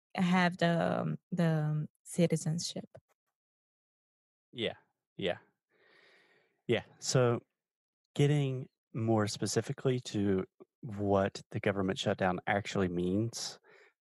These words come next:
Speaker 2: for federal workers and for just people in the U S.
Speaker 1: Let me just ask one thing first.
Speaker 2: Sure.
Speaker 1: Liberals and Democrats are the same, right?
Speaker 2: Uh,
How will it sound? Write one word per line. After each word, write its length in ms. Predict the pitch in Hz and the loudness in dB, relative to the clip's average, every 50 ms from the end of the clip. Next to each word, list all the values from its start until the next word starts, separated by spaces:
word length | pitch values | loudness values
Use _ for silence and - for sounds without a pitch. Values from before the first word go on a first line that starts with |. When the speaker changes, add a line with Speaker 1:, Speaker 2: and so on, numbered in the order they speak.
| _ - | _ -4
Speaker 2:
for 720 | - 95 92 90 87 87 85 85 82 82 80 80 82 90 98 - - | -2 0 2 2 2 2 2 2 2 2 0 0 -2 -6 -12 -12 -8
federal 300 | - 101 - 101 98 92 | -6 -2 0 2 2 2
workers 580 | 92 98 117 131 - - 143 135 127 123 - - | 2 0 0 0 0 0 2 2 2 0 -2 -2
and 360 | - 110 95 95 98 98 - | -2 0 2 2 2 0 -2
for 360 | - 95 92 92 90 90 90 | 0 0 2 2 2 2 0
just 360 | 90 - 90 87 - - - - _ _ _ _ _ _ _ _ | -2 -2 -4 -4 -4 -6 -12 -14 _ _ _ _ _ _ _ _
people 280 | - 104 101 - 104 98 | -4 -4 -2 0 2 2
in 80 | 92 | 2
the 80 | 92 92 90 98 98 | 2 0 0 0 2
U 80 | 98 92 | 4 4
S. 560 | 95 117 139 - - - - - - - - _ _ _ _ _ - | 4 4 2 0 -6 -10 -10 -12 -16 -18 -20 _ _ _ _ _ -4
Speaker 1:
Let 260 | 226 226 233 247 240 | -2 0 0 0 0
me 100 | 247 247 220 | 0 -2 0
just 220 | - 247 233 - | 0 -2 -2 0
ask 280 | 208 190 185 - - - | -2 -2 -2 -4 -6 -4
one 220 | 185 185 185 170 175 - _ - | -4 -2 -2 -4 -8 -12 _ -10
thing 240 | 170 151 151 147 160 - _ - - | -8 -6 -6 -6 -8 -10 _ -14 -12
first. 260 | 170 165 160 165 - | -10 -10 -10 -10 -2
Speaker 2:
Sure. 200 | - - 151 156 - _ _ _ _ _ _ _ _ _ _ | 0 0 0 0 -6 _ _ _ _ _ _ _ _ _ _
Speaker 1:
Liberals 760 | - 196 214 226 277 - 311 302 294 277 277 277 269 240 233 | -6 -4 -2 -2 0 2 2 2 4 4 2 2 0 0 0
and 200 | 233 214 208 196 | 0 0 2 2
Democrats 600 | 202 196 208 220 220 - - 220 214 208 - - | 2 2 0 0 -2 -2 -2 -4 -4 -4 -4 -2
are 240 | 208 196 190 190 185 | 0 0 0 0 0
the 120 | - 180 175 | -2 -4 -4
same, 300 | - - - - 175 - - _ _ - | -4 -8 -10 -12 -14 -16 -18 _ _ -4
right? 360 | 160 170 269 311 302 - - _ _ _ _ _ _ _ _ _ _ _ _ _ _ _ _ _ _ _ _ _ _ _ _ _ _ _ | -4 -2 -2 -4 -8 -12 -20 _ _ _ _ _ _ _ _ _ _ _ _ _ _ _ _ _ _ _ _ _ _ _ _ _ _ _
Speaker 2:
Uh, 480 | - 147 120 113 110 107 107 104 104 | -2 0 2 4 4 4 4 2 0